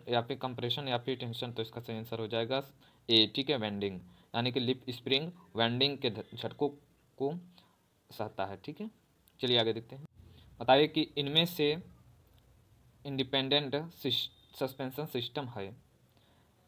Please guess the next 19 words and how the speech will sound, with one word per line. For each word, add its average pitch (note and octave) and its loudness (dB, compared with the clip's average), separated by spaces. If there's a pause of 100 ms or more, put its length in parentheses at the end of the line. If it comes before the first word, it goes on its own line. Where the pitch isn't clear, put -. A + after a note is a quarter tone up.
(120)
तो C#3 0
आपके C3 0
ऑप्शन C3 0
है C3+ -6
कि C#3 -4 (360)
विशबोर्न C3 -2
आर्म C3+ 2
सिस्टम F3 -6 (560)
या B2 4
फिर D3 2 (380)
ट्रेनिंग C3+ 2 (180)
लिंकेज B2 0
सिस्टम E3 -4 (140)
या A#2+ 2
फिर B2+ -4
सी C3 -4
ऑप्शन B2+ -6
है B2 -6
कि C#3 -4